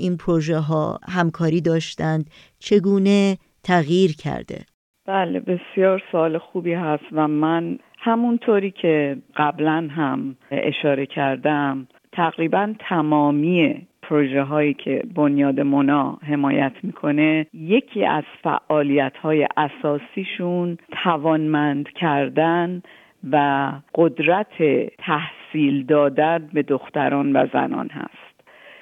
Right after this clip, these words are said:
Speaker 2: و اثری که این مسئله در بسیاری از این پروژه ها داشته، انقدر نمونه های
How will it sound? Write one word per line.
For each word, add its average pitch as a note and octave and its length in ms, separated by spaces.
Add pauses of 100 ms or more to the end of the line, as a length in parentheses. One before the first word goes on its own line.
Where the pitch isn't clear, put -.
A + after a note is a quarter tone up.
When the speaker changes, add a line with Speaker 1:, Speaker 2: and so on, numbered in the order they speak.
(360)
Speaker 2:
و F3+ 440 (260)
اثری A#3 640
که D3 440 (560)
این G#3+ 260
مسئله C#3+ 840 (100)
در C#3 280 (460)
بسیاری E3+ 680
از C3 240 (140)
این C#3+ 420 (400)
پروژه C#3+ 360
ها C#3+ 220
داشته، D#3+ 880
انقدر E3 1300 (220)
نمونه D#3+ 580
های D3 800